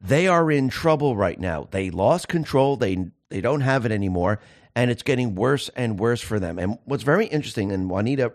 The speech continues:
Broderick put this out, and she put this out on X. It was a headline from C B S News, and it says, "Former President Biden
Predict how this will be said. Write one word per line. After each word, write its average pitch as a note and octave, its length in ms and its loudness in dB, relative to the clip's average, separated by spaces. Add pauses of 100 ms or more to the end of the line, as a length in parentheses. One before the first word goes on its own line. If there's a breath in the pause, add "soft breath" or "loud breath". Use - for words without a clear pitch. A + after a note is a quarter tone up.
(160)
Broderick G2 400 -4
put G#2 140 -6
this G2 180 -4
out, F2 240 -2 (920)
and G2+ 160 -2
she - 60 -8
put - 140 -4
this C#3 140 -2
out A2+ 140 4
on G2+ 140 2
X. G2+ 320 -2 (420 soft breath)
It C3+ 260 0
was C3+ 380 2
a A2+ 320 2
headline D3 520 2
from A2+ 180 -2
C D#3+ 260 -10
B D3 220 0
S A#2+ 200 0
News, A#2+ 380 2
and A2 100 2
it G#2 80 -2
says, A2 340 2 (280 soft breath)
"Former G3+ 640 4
President D#3+ 840 0
Biden A2+ 520 2